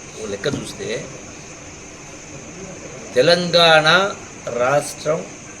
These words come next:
తెచ్చుకున్నదే తెలంగాణ ప్రజల ఆకాంక్ష నెరవేరాలి, అమరవీరుల ఆకాంక్ష నెరవేరాలని వందలాది మంది ప్రాణత్యాగాలు తెలంగాణ రాష్ట్రం వచ్చింది. తెలంగాణ రాష్ట్రం వచ్చిన రోజున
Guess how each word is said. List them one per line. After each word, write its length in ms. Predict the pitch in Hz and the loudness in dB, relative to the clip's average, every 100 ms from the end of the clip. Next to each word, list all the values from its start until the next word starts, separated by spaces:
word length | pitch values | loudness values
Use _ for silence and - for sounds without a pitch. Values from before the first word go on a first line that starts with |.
| - - | -14 -8
తెచ్చుకున్నదే 640 | 110 - - 135 131 156 | -6 -6 -4 0 4 4
తెలంగాణ 640 | 180 127 123 131 131 131 135 | 2 2 4 4 2 2 2
ప్రజల 400 | 131 117 123 131 | 0 2 2 2
ఆకాంక్ష 540 | 110 117 127 123 107 113 | 0 0 2 0 -2 -4
నెరవేరాలి, 680 | 104 107 110 110 101 123 | -2 -2 0 0 0 -2
అమరవీరుల 520 | - 110 123 123 123 110 | -2 -2 0 0 0 -2
ఆకాంక్ష 380 | 104 110 107 110 104 | -4 -4 -6 -6 -6
నెరవేరాలని 440 | 107 104 101 131 - - - - - - | -4 -2 -4 -6 -12 -14 -16 -16 -12 -6
వందలాది 420 | 110 127 143 165 | 2 6 8 8
మంది 200 | 160 151 | 6 2
ప్రాణత్యాగాలు 500 | 139 123 127 127 120 | 2 0 2 2 2
తెలంగాణ 340 | 110 107 101 104 95 | 2 -2 0 -2 -4
రాష్ట్రం 220 | - 113 | -8 -10
వచ్చింది. 280 | 95 - - - - - - - | -10 -12 -14 -16 -16 -14 -12 -2
తెలంగాణ 580 | 120 160 175 180 175 170 | 4 4 6 8 8 6
రాష్ట్రం 440 | 156 147 - 143 | 6 6 4 2
వచ్చిన 300 | 127 - 135 | 2 -2 -4
రోజున 480 | 120 110 95 101 143 | 0 0 -2 -4 -4